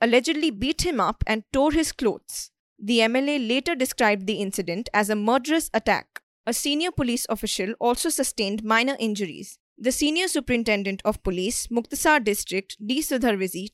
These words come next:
told the Tribune that a case of attempt to murder was being registered based on the complaint from the injured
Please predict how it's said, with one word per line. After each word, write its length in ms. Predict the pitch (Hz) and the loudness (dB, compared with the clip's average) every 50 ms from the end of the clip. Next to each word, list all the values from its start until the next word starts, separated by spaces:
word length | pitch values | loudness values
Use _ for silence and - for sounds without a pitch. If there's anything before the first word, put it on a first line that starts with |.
| _ _ | _ _
told 240 | 269 262 302 294 302 | 2 2 2 2 0
the 80 | 330 | -2
Tribune 480 | - - 262 208 202 190 180 180 196 240 | -2 -2 -4 -4 -4 -6 -6 -6 -4 -2
that 160 | 214 208 - | -2 -2 -2
a 60 | 214 214 | -2 -4
case 400 | - 247 220 240 285 - - - | -2 -2 -2 0 -2 -4 -4 -4
of 200 | 233 247 - - | -6 -6 -2 -2
attempt 380 | 233 240 - 254 262 311 330 - | -2 0 2 2 2 2 0 0
to 80 | 320 277 | 0 0
murder 380 | 226 196 196 190 170 165 185 226 | 2 2 0 0 0 0 -2 0
was 220 | 208 208 196 196 | 0 -2 -2 -2
being 260 | 202 247 262 302 311 | -4 -4 -4 -2 0
registered 680 | 247 226 202 202 196 - - - 170 180 202 208 226 | -2 0 0 0 -2 -2 -4 -4 -4 -4 -4 -4 -4
based 320 | 208 240 262 302 - - - | -4 -4 -4 -4 -6 -8 -4
on 140 | - 285 285 | -4 -2 -2
the 80 | 311 294 | -2 -2
complaint 540 | - 285 269 269 226 196 185 185 208 226 | -2 -4 -4 -4 -4 -6 -4 -6 -8 -8
from 180 | - 226 214 214 | -6 -6 -4 -4
the 80 | 214 - | -4 -4
injured 440 | - 247 254 254 240 294 302 311 | -2 -2 -2 0 0 0 0 0